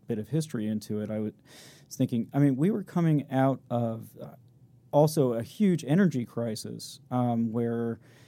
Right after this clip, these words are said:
he went on T V wearing a sweater and, uh, the <laughs> world went mad. I mean,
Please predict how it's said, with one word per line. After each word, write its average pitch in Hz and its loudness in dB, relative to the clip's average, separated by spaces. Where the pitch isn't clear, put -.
he 151 4
went 143 4
on 131 2
T 131 0
V 131 4
wearing 123 0
a 110 -2
sweater 135 0
and, 120 0
uh, 120 0
the 113 -4
<laughs> 117 -2
world 151 2
went 135 2
mad. 139 2
I 123 -4
mean, 127 0